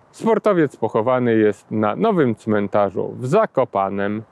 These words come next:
Następne medale olimpijskie wywalczyliśmy cztery lata później na igrzyskach w Squaw Valley w Stanach Zjednoczonych. Medale zdobyły łyżwiarki szybkie Elwira Seroczyńska i Helena Pilejczyk.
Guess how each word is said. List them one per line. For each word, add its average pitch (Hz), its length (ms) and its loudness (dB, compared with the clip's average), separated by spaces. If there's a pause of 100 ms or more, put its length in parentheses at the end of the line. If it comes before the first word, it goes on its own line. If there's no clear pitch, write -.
(220)
Następne 147 460 0
medale 110 540 2
olimpijskie 110 840 0
wywalczyliśmy 104 880 0
cztery 104 360 0
lata 101 300 0
później 131 680 0
na 104 160 -2
igrzyskach 123 840 -4
w - 120 -20
Squaw 208 380 0
Valley 104 420 0 (520)
w - 60 -20
Stanach 147 360 0
Zjednoczonych. 113 1080 0 (200)
Medale 117 460 2
zdobyły 113 760 2 (280)
łyżwiarki 151 600 2
szybkie 104 680 -2 (240)
Elwira 113 520 2
Seroczyńska 151 1040 0
i 107 280 -6
Helena 196 460 2
Pilejczyk. 196 840 -2